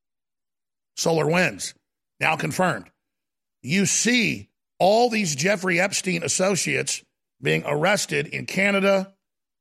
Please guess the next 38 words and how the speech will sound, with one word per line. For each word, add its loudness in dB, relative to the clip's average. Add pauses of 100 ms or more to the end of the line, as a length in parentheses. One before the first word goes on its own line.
(120)
and 0
in -6
France -2
the -6
last -2
two -4
days. -2
The -8
latest -2 (420)
is -4
a 0
major 0
associate 0
of -4
Jeffrey 0
Epstein -4
was -6
arrested -4
in -14
France -4
on -8
sex -2
charges. -4 (380)
He -8
was -6
trying 0
to -6
fly -2
out 0
of -4
the -8
country, -2
according -2
to -10
French -4
media. -2 (500)
Jean-Luc 2
Brunel 2